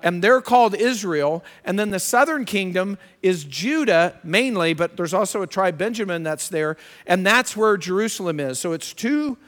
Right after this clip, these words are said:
two different kingdoms now, Israel to the north and Judah to the south. But the people keep drifting from God. And God keeps warning the people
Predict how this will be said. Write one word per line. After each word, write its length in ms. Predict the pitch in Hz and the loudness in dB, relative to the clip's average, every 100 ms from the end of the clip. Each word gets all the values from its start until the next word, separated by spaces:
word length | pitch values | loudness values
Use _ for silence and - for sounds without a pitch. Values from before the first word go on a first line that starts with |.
| _ _ _ | _ _ _
two 160 | - 254 | -4 -2
different 320 | 302 285 254 | 0 -2 -2
kingdoms 480 | 254 277 233 190 - | -2 -2 -2 -6 -4
now, 240 | 170 151 - | 0 0 2
Israel 580 | 202 233 262 277 277 269 _ _ - | 0 2 0 2 2 -2 _ _ -6
to 100 | 196 | -2
the 100 | 190 | 0
north 400 | 202 262 302 - - | 2 2 2 -2 -6
and 160 | 196 | -4
Judah 380 | 160 233 247 247 | -2 -2 0 -2
to 160 | 247 202 | -2 -6
the 140 | 196 | -4
south. 520 | 214 214 185 117 - _ _ _ _ _ | 0 0 0 -6 -18 _ _ _ _ _
But 160 | 220 220 | 0 2
the 100 | 240 | 0
people 460 | - 294 254 294 | 2 0 0 -2
keep 580 | - - 262 233 - 196 | -2 -2 -2 -2 -6 -8
drifting 520 | 160 247 - 262 254 | 2 2 2 -6 -6
from 240 | - 220 190 | -4 -4 4
God. 480 | 233 220 151 117 - - - _ | 6 6 2 -4 -14 -20 -20 _
And 260 | 202 196 180 | 0 0 4
God 360 | 208 254 294 | 6 8 6
keeps 380 | - 262 233 - | 0 -4 -4 -8
warning 500 | 202 233 302 311 294 | -4 0 0 0 -2
the 80 | 240 | -4
people 640 | - 311 311 - 196 185 | -2 -2 -2 0 -2 -2